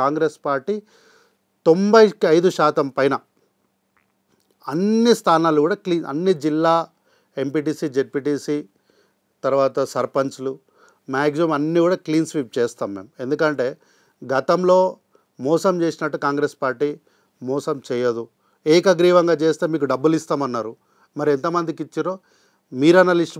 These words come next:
బయట పెట్టండి, లేదా మాకు డబ్బులు ఇచ్చినారని సర్పంచ్లను ఎవరైనా వస్తే మీరన్నా ఇంటర్వ్యూ తీసుకోండి. కాబట్టి పాత గవర్నమెంట్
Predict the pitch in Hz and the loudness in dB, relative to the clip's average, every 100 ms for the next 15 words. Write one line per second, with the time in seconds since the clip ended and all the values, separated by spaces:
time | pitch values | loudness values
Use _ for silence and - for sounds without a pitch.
0 | 160 160 165 151 165 165 196 - _ _ | 0 2 2 2 0 -2 -4 -8 _ _
1 | - 139 170 196 185 175 160 147 147 170 | -6 0 2 4 4 2 2 0 2 0
2 | - - 160 175 170 147 175 160 170 160 | 0 -4 -2 -2 -2 -2 -2 -4 -4 -2
3 | 156 151 151 175 156 160 160 160 143 135 | -2 -2 -4 -4 0 0 0 -2 -2 -2
4 | 117 110 - 113 110 117 _ _ _ _ | -2 -6 -10 -12 -12 -16 _ _ _ _
5 | - 143 156 147 208 208 _ _ _ _ | -12 -6 -4 -4 -8 -10 _ _ _ _
6 | - 139 160 185 170 165 156 156 156 147 | -4 2 2 4 2 2 2 0 -4 -6